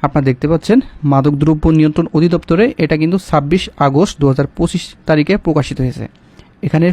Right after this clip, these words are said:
সবচেয়ে বেশি যে পদে নিবে, এটি হচ্ছে অফিস সহায়ক, চুয়াল্লিশ পদ। আর এখানে কিন্তু কোনো আপনার উচ্চতা লাগবে না, আপনার বডি ফিগার লাগবে না,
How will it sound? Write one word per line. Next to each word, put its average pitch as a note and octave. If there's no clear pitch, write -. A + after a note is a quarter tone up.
সবচেয়ে E3
বেশি D3
যে E3
পদে D#3
নিবে, E3+
এটি D#3+
হচ্ছে F#3
অফিস F#3+
সহায়ক, F3+
চুয়াল্লিশ F3+
পদ। D3+
আর C#3+
এখানে F3
কিন্তু F#3
কোনো F3
আপনার F3
উচ্চতা E3
লাগবে C#3+
না, G3+
আপনার D3+
বডি C3+
ফিগার E3
লাগবে D3+
না, A#3+